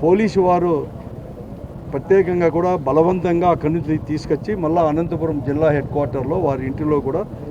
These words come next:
విడిచిపెట్టడం కూడా జరిగింది. ఇక్కడే కాదు, మేము నిన్న సింగనమల్ల అసెంబ్లీ నియోజకవర్గంలో చే-, చేయడం కూడా జరిగింది. రేపు గుంటకల్లు,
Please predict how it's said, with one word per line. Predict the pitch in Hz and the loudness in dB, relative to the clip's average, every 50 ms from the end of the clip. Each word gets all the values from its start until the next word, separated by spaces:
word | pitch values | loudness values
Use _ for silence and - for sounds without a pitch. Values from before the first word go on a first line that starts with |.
| 107 113 120 | -8 -4 -2
విడిచిపెట్టడం | 139 156 139 170 151 147 151 139 - 143 139 135 127 | -2 0 0 0 0 0 0 -2 -2 -2 -2 -2 -2
కూడా | 135 127 117 117 | -2 0 0 0
జరిగింది. | 113 - - - 120 - - - - - - - - - - - - - | -2 -2 -4 -4 -6 -6 -6 -6 -6 -6 -6 -6 -6 -6 -4 -4 -6 -4
ఇక్కడే | - - 285 285 254 208 | -2 -2 2 2 4 4
కాదు, | 185 151 - - - - - - - - - - - | 4 4 2 0 -6 -10 -12 -12 -12 -12 -10 -6 -2
మేము | 139 147 151 143 | 0 0 2 2
నిన్న | 147 147 151 151 143 - | 4 4 4 2 0 0
సింగనమల్ల | 151 139 151 160 165 170 170 170 175 170 160 151 | -2 0 2 2 2 4 4 4 4 4 4 2
అసెంబ్లీ | 147 - 165 165 170 170 165 170 | 2 0 0 0 0 0 0 0
నియోజకవర్గంలో | 170 170 165 - - 170 160 151 165 160 160 170 160 - | 0 0 0 0 0 0 0 0 0 0 0 0 0 0
చే-, | 170 160 160 160 151 - | 0 0 0 0 0 2
చేయడం | 156 160 156 170 160 - | 2 2 2 2 2 2
కూడా | - 165 156 | 0 2 2
జరిగింది. | 160 156 151 - 165 - - - - - - - - - - - - - - - - - - - 135 | 2 2 4 4 2 2 4 4 4 4 2 2 2 2 2 4 2 2 2 2 2 2 2 4 4
రేపు | 147 165 175 - 170 175 170 151 139 135 - - - - - - - - | 6 6 6 6 6 6 6 4 2 2 0 -2 -2 -2 -2 -2 -2 -2
గుంటకల్లు, | 143 160 156 180 - 180 185 175 175 180 | 0 0 0 2 2 2 2 4 4 6